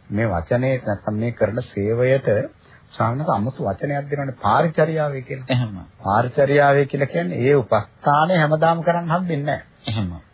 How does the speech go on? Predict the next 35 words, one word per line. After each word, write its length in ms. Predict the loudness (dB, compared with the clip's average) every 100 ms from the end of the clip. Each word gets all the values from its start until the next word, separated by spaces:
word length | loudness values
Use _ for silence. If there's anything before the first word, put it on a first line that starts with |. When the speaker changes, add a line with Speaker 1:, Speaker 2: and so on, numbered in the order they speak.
| _
Speaker 1:
තුරුණුවන්ට 600 | -4 0 2 2 2 0
කරන 260 | 0 2 0
උපස්ථානය 760 | 0 -2 -2 0 2 4 2 0
කරන්න 400 | 2 2 2 2
ලැබෙන්නේම 540 | 2 2 0 0 -2 -2
බුද්ධ 220 | -2 -2
ශාසනයක් 580 | 0 2 2 0 -2 -2
තුළ 160 | -2
විතරයි. 320 | -2 0 0 0
Speaker 2:
විතරයි. 360 | 0 -2 -2 -14
එහෙම. 220 | -12 -10 -8
Speaker 1:
ඉතින්, 240 | -6 -4
ඒ 60 | -2
නිසා 500 | -2 0 2 2 -2 -6 -2
Speaker 2:
මේ 160 | 2
අවස්ථාව 640 | 4 4 2 2 4 4 4 4
මගහැර 360 | 4 2 2 2
ගන්න 200 | 2 2
Speaker 1:
මගහැර 240 | 2 2
Speaker 2:
හොඳ 80 | 2
Speaker 1:
ගන්න 220 | 0 0
හොඳ 160 | 0 2
නෑ. 240 | 2 0 -4 -8
ඇත්තට 360 | -8 -4 -2
දැන් 140 | 0 0
අපි 200 | 0 -2
හිතමු, 360 | -4 -4 -6 -12 -20 -20 -6
කෙනෙකුට 380 | 0 0 0 -2
හිතෙන්න 300 | -2 -2 -2
බෑ, 180 | -2 0
"ඔය 100 | -2
එතන 220 | -2 -2
අඩුපාඩුකම් 760 | -2 -2 0 0 0 -4 -6
තියෙන 240 | -6 -8 -6
තැන." 240 | -4